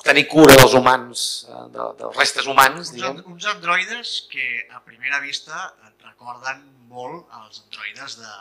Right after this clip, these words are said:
Speaker 2: d'Alien.
Speaker 1: Exactament. De fet, una de les virtuts que té aquesta sèrie és que hi ha un moment que tens la sensació de que en qualsevol moment hi haurà el link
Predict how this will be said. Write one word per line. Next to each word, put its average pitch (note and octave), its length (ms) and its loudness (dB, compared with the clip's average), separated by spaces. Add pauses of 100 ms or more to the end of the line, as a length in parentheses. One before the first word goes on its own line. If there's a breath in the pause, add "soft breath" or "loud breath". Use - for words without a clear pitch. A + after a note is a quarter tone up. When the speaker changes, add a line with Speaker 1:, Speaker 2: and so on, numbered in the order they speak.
(320)
Speaker 2:
d'Alien. A#2 380 -12 (180)
Speaker 1:
Exactament. B2 480 2
De C3 80 6
fet, - 240 4 (380 loud breath)
una D#3+ 200 2
de D#3 60 6
les C#3+ 120 4
virtuts C#3+ 320 -8
que A#2 80 -4
té A#2+ 60 -2
aquesta B2+ 240 -6
sèrie D3+ 560 2
és - 140 -6
que C3+ 80 -12
hi - 20 -6
ha C#3 60 -2
un D#3 100 -6
moment D#3+ 220 -2
que D#3 100 -14
tens D#3+ 180 -16
la C#3+ 80 -6
sensació B2+ 520 -8 (320)
de B2+ 80 -20
que B2+ 60 -16
en C3 60 -18
qualsevol C#3 500 4
moment C#3+ 300 -6 (440)
hi C3 100 -20
haurà C#3+ 340 6
el B2+ 280 -2
link E3+ 340 -2